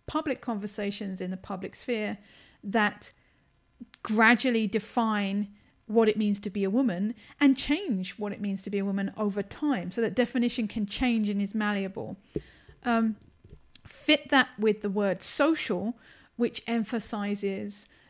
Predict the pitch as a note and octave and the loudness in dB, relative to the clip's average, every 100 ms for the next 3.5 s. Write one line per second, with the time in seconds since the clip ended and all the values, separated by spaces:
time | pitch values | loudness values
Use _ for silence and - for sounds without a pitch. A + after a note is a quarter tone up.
0 | _ A#3 G#3+ G3+ F#3+ - C#4 A#3 C4+ A3+ | _ -4 0 0 -2 0 4 4 4 -2
1 | G#3 - G#3+ G#3+ - A3 F#3+ F#3 - A3 | -4 -2 0 -2 -4 -4 -4 -4 0 0
2 | - F#3+ - _ - - A3 G3+ G3 - | -2 -12 -12 _ -20 -8 -2 -2 -2 -2
3 | A#3 - A#3+ A3 G3 | -4 0 0 0 -2